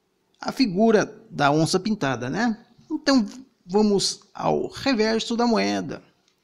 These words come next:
Essa moeda é reverso moeda e viramos a moeda desta forma, no eixo horizontal.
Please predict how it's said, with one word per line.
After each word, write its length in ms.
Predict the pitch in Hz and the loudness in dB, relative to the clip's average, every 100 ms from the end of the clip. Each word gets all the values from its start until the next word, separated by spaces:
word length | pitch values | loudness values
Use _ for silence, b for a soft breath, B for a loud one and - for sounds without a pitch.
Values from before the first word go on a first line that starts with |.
| _ _ _ _ _ _ _ _ _ _ _ | _ _ _ _ _ _ _ _ _ _ _
Essa 120 | - 214 | -8 -2
moeda 460 | 220 190 170 - - | 2 2 2 -4 0
é 80 | 233 | 4
reverso 460 | 220 175 139 135 | 4 4 0 0
moeda 460 | 233 262 247 269 254 - _ _ _ | 0 2 2 0 -2 -6 _ _ _
e 40 | 247 | -4
viramos 380 | 240 196 208 202 | 0 2 2 0
a 60 | |
moeda 280 | 196 185 190 | 0 0 0
desta 540 | 196 151 135 131 - | -4 -6 -6 -6 -6
forma, 560 | 220 - 196 190 - - _ _ _ _ _ _ _ _ _ _ _ _ _ _ _ _ _ _ | -8 -4 -2 -2 -4 -10 _ _ _ _ _ _ _ _ _ _ _ _ _ _ _ _ _ _
no 300 | 214 226 175 | -4 0 2
eixo 500 | 180 185 226 220 - _ _ | 2 0 -6 -6 -8 _ _
horizontal. 960 | - 160 165 233 - 151 135 - _ | -6 -4 -2 -4 0 0 -2 -6 _